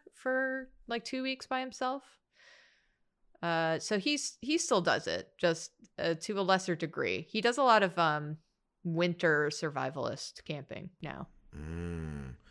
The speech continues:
Speaker 2: And, like, where did, where did that sort of interest stem from? Was it from, like, their parents, or did they just both happen to have this common interest, or, or what's, what's the history behind that? I'm just so,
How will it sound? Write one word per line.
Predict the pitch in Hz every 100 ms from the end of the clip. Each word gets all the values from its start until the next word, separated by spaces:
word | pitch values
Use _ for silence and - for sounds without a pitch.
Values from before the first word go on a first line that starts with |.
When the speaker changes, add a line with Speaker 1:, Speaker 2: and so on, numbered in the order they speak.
| - - - -
Speaker 2:
And, | 113 113 110
like, | 110 98
where | 95 117
did, | 139 120 -
where | 104 107
did | 123 107
that | 101 98 92
sort | - 87
of | 78
interest | 85 85 - 85 - -
stem | - - 87 110
from? | 95 73
Was | 73
it | 80
from, | - 82 71
like, | 65 -
their | 87 156
parents, | 185 220 226 233 220
or | 95
did | 87
they | 90
just | 82 92 82
both | 92 92 92
happen | 87 85 92
to |
have | 82 85 85
this | 87 82 -
common | - 85 87 85
interest, | 98 139 143 - -
or, | 76 67 - - - - - - - -
or | 67 65
what's, | 87 - -
what's | 90 -
the | 80
history | 67 85 - 76
behind | 62 64 57
that? | 60
I'm | 67
just | 76 -
so, | 69